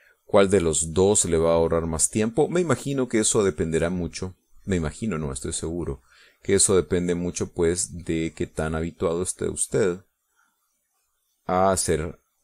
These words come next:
trazos en una tablet. Al principio, si lo sabré yo que vengo, repito, de, de, de la vieja escuela, al principio eso es verdaderamente difícil.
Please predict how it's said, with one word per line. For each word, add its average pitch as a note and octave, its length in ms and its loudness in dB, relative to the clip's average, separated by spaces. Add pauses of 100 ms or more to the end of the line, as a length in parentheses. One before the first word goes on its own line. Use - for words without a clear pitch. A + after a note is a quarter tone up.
(280)
trazos D2+ 440 -2
en C#2+ 100 -6
una C#2 200 -8
tablet. A1 500 -12
Al E2 140 -6
principio, F#2 800 2 (280)
si - 180 0
lo F2 100 4
sabré F2 380 4
yo G2+ 240 6
que G2+ 120 2
vengo, F2 300 2
repito, F#2 520 0
de, D2+ 200 2
de, D#2 180 -6
de D#2+ 140 -6
la D2+ 100 -2
vieja D#2 260 -2
escuela, D#2 480 -2
al D#2+ 140 -4
principio F2+ 600 -2
eso E2+ 220 -2
es - 380 -4 (800)
verdaderamente D2+ 1600 -2
difícil. D2 680 -10